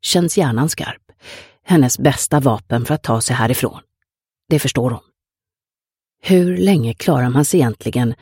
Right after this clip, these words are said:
utan något att tillgå? Tre regeln.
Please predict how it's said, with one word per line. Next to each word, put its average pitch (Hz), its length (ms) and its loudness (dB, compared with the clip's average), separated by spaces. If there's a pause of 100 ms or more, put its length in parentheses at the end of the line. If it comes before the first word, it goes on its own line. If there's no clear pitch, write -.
(280)
utan 143 320 2
något 123 300 0
att - 80 -6
tillgå? - 460 -4 (760)
Tre 120 300 0 (100)
regeln. 131 440 0